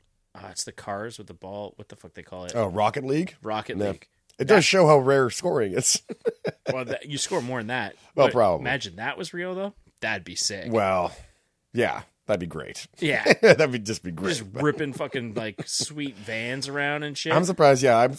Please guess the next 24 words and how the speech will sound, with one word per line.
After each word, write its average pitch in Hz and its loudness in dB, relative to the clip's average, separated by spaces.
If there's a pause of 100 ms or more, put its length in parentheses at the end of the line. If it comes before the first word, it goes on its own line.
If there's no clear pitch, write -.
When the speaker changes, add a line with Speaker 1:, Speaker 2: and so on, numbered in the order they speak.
Speaker 2:
I, 123 2
I'm, 123 2
I, 117 2
there 127 0
should 190 0
be, 180 4
like, 120 2
demolition 117 2
derbies. 107 -2
I'm 101 -4
surprised 98 -2
that's 95 -6
not, 76 -6
like, 73 -10 (320)
the 123 4
number 107 0
one 92 -4
sport. 85 -6 (320)
Speaker 1:
Yeah. 143 -2 (160)
Speaker 2:
Demolition 98 -4
derbies, 98 -4
like, 101 -4
just 95 -6 (120)
carnage, 110 -2